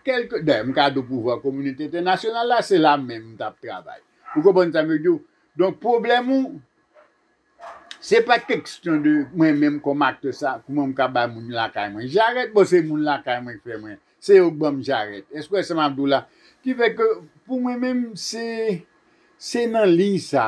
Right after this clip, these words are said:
pou m ta reflechi. Pou nou, wè, kòman tout moun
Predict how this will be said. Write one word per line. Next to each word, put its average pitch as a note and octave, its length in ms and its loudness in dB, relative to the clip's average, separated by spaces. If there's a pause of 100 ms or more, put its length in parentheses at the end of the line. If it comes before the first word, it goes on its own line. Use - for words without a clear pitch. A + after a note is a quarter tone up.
pou G2+ 80 -16
m A#2 140 -12
ta A2+ 100 -2
reflechi. A#2+ 540 -10 (680)
Pou G3+ 160 2
nou, F#3 240 2
wè, G#3 220 0 (140)
kòman A3+ 580 -2 (580)
tout F4+ 240 8
moun G3+ 300 -4